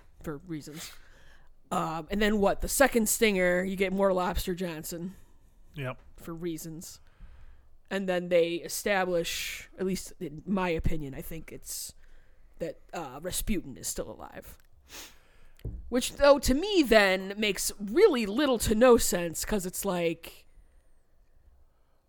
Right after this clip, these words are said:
Speaker 1: so you're just gonna do Rasputin in the second movie? Because they already did Rasputin in the, the, the, like, the first Hellboy.
Speaker 2: Right.
Speaker 1: And I know that we're a reboot, but don't. Just don't. You're not gonna be able to do that better.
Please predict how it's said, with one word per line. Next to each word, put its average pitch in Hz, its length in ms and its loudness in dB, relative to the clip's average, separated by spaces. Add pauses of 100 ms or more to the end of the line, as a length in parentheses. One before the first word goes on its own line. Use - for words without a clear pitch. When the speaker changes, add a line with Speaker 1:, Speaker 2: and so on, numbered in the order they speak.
(360)
Speaker 1:
so 226 140 0
you're 220 160 0
just 190 140 -2
gonna 208 120 4
do 202 140 0
Rasputin 208 420 2
in 202 80 -4
the 175 60 -4
second 240 360 0
movie? 349 420 2 (1200)
Because 220 220 2
they 269 80 8
already 269 180 8
did 226 240 2
Rasputin - 460 0
in 170 100 -6
the, 160 120 -4
the, 165 200 -8
the, 156 180 -10
like, 165 200 -6
the 175 60 -12
first - 400 -4
Hellboy. 76 380 -12 (480)
Speaker 2:
Right. 147 260 0
Speaker 1:
And 208 80 8
I 233 60 10
know 254 200 12
that 240 60 6
we're 214 200 10
a 185 60 8
reboot, 185 500 4 (100)
but 170 380 0 (760)
don't. - 400 -2 (180)
Just 302 260 2
don't. - 460 2
You're 240 100 2
not 254 120 8
gonna 285 120 2
be 294 80 4
able 294 140 6
to 277 80 2
do 240 160 6
that 226 220 6
better. 165 480 2